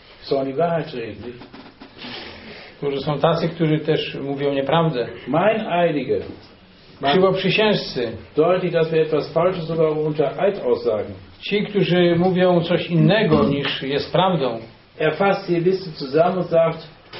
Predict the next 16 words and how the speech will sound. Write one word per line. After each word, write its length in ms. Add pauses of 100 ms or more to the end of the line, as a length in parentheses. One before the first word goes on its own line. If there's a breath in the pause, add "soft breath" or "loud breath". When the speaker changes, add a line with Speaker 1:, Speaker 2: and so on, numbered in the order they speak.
(1040)
Speaker 1:
"Und 260
wenn 160
etwas 500
anderes 380
der 160
Gesundung 520
wäre, 260
entgegen 480
ist." 280
Speaker 2:
I 80
teraz 340
podsumowuję 760
tę 460 (100)
całą 360
listę 400 (120)
tutaj 440